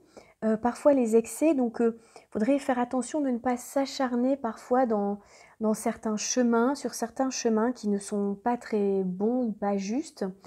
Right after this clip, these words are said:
Euh, peut-être faire attention également, euh, on va dire, à ne pas être intolérant, euh, par rapport aux autres, à la manière de penser, euh, d'autres personnes, parce que ça peut être un aspect comme ça où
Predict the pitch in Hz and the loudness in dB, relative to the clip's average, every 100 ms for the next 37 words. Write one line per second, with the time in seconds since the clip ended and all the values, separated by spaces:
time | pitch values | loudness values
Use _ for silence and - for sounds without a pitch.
0 | - - - - - 202 202 202 202 208 | -20 -20 -20 -12 -2 2 4 2 2 -2
1 | 214 226 262 - 226 226 226 233 - 254 | 0 4 4 4 -2 -2 -4 -6 -4 -2
2 | 254 220 214 214 214 226 240 233 196 190 | 0 2 2 2 0 0 0 0 0 0
3 | 190 185 185 185 185 - - - - - | 0 0 0 -4 -6 -18 -20 -20 -14 -4
4 | 208 208 208 214 233 208 190 190 196 208 | 2 2 2 2 2 2 0 0 -2 0
5 | 220 240 254 247 - 233 233 262 247 247 | 0 2 0 -2 -6 -6 -2 0 2 2
6 | 226 226 254 _ _ _ - _ 214 196 | 0 -4 -6 _ _ _ -20 _ -4 -2
7 | 196 196 196 190 196 196 196 208 220 226 | 0 -2 -4 -4 -2 -2 -2 0 0 0
8 | 277 302 302 214 202 202 202 202 208 208 | 2 2 0 -2 -2 0 0 0 -2 -2
9 | 202 202 262 262 - 302 302 247 208 208 | -4 -2 -4 -2 0 2 2 -2 -6 -4
10 | 202 233 233 226 226 - 269 285 220 190 | -2 -2 -2 -6 -4 0 2 2 0 -2
11 | - _ - 202 226 262 269 220 226 226 | -20 _ -6 -2 4 4 4 2 2 0
12 | - 277 233 220 - 262 262 | 0 2 2 -2 4 6 6